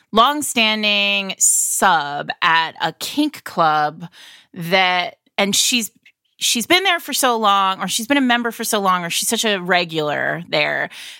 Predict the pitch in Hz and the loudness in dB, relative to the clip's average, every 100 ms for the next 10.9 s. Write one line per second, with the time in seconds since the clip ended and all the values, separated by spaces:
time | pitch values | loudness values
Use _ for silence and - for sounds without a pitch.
0 | - 180 147 - - 247 285 277 254 208 | 0 0 0 -4 -2 0 0 -2 -2 0
1 | 196 190 190 185 175 175 175 170 170 233 | -2 -2 -2 -2 -2 -2 -2 -2 -2 -2
2 | - 440 453 294 254 190 175 165 - - | -2 -2 0 -2 0 0 0 -2 -6 -4
3 | 226 214 190 180 170 147 131 156 151 135 | -2 0 0 -2 -6 -4 -4 -4 -2 -2
4 | 139 139 - - - 123 110 104 180 _ | -2 -8 -8 -8 -6 -4 -4 -4 -8 _
5 | _ _ - 226 269 311 285 277 269 220 | _ _ -2 0 2 0 0 0 0 0
6 | 202 208 190 190 - 311 277 262 254 240 | 0 0 0 0 -2 0 0 0 -2 -2
7 | - 175 170 165 165 - 214 - - 180 | -2 0 -2 -4 -6 -4 -4 -4 -2 0
8 | 165 160 156 - - - - - 185 170 | 0 0 -2 -2 -14 -18 -18 -4 4 4
9 | 180 202 - 233 208 180 - - 214 190 | 2 -6 -2 0 2 0 0 -2 -2 -4
10 | - - 208 190 180 - - - | -10 0 2 2 -2 -8 -8 -8